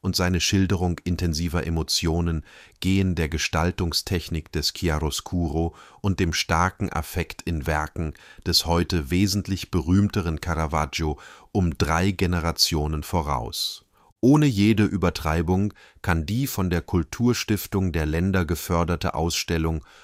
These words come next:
Correggio, berührend menschlich,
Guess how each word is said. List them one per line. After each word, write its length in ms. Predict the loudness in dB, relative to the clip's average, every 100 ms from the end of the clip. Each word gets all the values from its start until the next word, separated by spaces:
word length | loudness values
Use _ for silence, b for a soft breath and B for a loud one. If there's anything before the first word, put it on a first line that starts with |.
| B B
Correggio, 800 | 2 4 4 2 0 -2 -2 -6 B B 0
berührend 720 | 2 4 4 4 2 0 -2
menschlich, 640 | 0 0 -2 -4 -6 -10